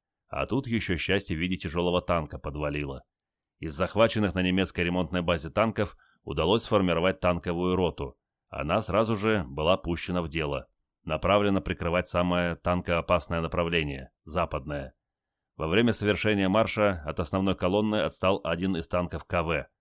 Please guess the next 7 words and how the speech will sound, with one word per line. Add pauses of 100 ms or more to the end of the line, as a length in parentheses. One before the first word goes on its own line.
(300)
Он
вышел
из
строя, (120)
прекратилась
подача
горючего.